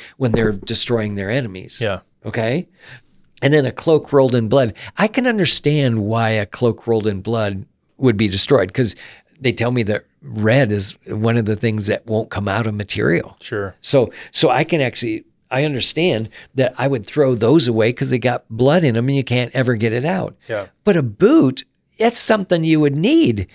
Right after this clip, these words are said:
Speaker 1: And,
Speaker 2: Yeah.
Speaker 1: and if you're ever going to war after that, it would be great to have it.
Speaker 2: Sure.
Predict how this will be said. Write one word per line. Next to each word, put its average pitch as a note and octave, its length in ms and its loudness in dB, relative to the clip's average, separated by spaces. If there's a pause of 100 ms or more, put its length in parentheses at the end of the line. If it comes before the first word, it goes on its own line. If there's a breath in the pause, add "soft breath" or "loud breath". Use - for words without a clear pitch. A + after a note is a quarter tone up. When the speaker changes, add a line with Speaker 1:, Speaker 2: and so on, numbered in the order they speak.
Speaker 1:
And, E3 200 2
Speaker 2:
Yeah. D3+ 60 -2
Speaker 1:
and E3 120 2
if D#3 100 -4
you're F#3+ 140 2
ever F#3 120 2
going E3+ 220 2
to D#3 60 4
war D3+ 300 4
after A3 320 0
that, B2+ 300 2
it G#3 120 2
would D#3 80 -4
be B2 100 2
great A#2+ 300 0
to B2 80 -2
have G#3 320 0
it. - 180 -4
Speaker 2:
Sure. C3+ 300 -4